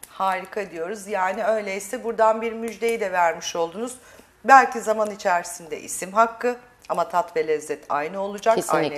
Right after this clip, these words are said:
Speaker 1: elden
Speaker 2: kesinlikle.
Speaker 1: çıkacak. Belki de, e, bunun yanı sıra işte bu güzel ürünleri de bir şekilde nereden isteniyorsa gerek perakende gerekse toptan da
Speaker 2: Tabii.
Speaker 1: gönderebileceksiniz.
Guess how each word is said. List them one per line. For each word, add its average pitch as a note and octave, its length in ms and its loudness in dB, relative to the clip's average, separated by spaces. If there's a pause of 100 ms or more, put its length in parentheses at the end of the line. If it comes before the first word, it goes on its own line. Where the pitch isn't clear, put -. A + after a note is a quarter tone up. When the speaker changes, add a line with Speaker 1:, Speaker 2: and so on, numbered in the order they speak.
Speaker 1:
elden G#3 200 2
Speaker 2:
kesinlikle. D#3+ 380 0
Speaker 1:
çıkacak. B3 220 0 (480)
Belki C4 480 8
de, C#4 240 2 (380)
e, G3 600 0
bunun A#3+ 280 -4
yanı A#3+ 240 -2
sıra F#3 460 0 (360)
işte - 220 -8
bu B3 120 -6
güzel F#3+ 460 0
ürünleri F3 560 -6
de A#3 240 0 (460)
bir A3+ 180 -4
şekilde F#3 800 -4
nereden A3+ 460 2
isteniyorsa E3 920 -6 (400)
gerek G3+ 400 -2
perakende F#3+ 640 -2
gerekse D#3 540 -4
toptan F3+ 540 -2
da A3+ 80 4
Speaker 2:
Tabii. G3+ 100 -2
Speaker 1:
gönderebileceksiniz. E3 920 -2